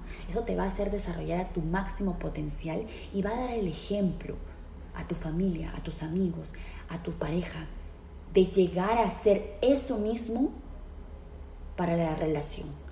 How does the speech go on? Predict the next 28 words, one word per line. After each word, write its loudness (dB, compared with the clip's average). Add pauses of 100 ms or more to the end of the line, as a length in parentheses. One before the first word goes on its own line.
(380)
Y -4
juntos -2
así -2 (420)
van 2
a 2
poder 2
llegar 0
a 2
otro -2
nivel 2 (1400)
de 0
seres 0
humanos, -2
a -2
otro -2
nivel 0
de 0
interacciones, -2 (600)
a 2
otro 0
nivel 0
de 0
goles. 0 (1500)
Y 2
estoy 6
segura 6 (600)
que 4
esa 8